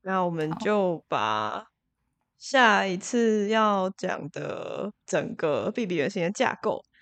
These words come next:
Speaker 1: 因为我们现在已经跟大家讲了认知功能有哪些嘛，然后我们跟大家讲了原型有哪些，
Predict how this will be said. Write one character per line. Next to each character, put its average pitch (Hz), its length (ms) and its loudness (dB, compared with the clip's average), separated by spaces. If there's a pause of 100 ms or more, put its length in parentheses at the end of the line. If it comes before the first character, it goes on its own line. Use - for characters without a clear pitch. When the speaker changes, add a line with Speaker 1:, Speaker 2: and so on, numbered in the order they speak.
(160)
Speaker 1:
因 226 100 4
为 - 20 8
我 208 80 6
们 170 100 0
现 202 140 6
在 185 80 6
已 156 40 2
经 180 120 -2
跟 180 140 0
大 175 120 2
家 180 80 6
讲 - 220 -2
了 - 80 0
认 185 120 6
知 175 140 0
功 175 200 0
能 120 80 2
有 117 80 0
哪 151 180 0
些 - 180 -4
嘛， - 240 -4
然 160 120 -4
后 170 60 0
我 175 60 -4
们 - 120 -4
跟 196 140 -2
大 185 120 -2
家 180 80 0
讲 - 220 -4
了 185 100 -6
原 175 180 2
型 208 160 0
有 202 120 2
哪 208 200 -2
些， 196 340 -2